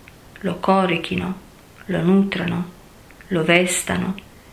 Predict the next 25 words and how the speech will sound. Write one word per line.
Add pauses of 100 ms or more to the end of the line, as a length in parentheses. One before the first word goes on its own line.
(380)
tutto
secondo
la
loro
volontà,
poiché
in
ciò
egli
compie (300)
il
volere
supremo. (1800)
E
che
dire
della
casa
di
Nazareth? (720)
Essa
è
la
reggia
dell'obbedienza.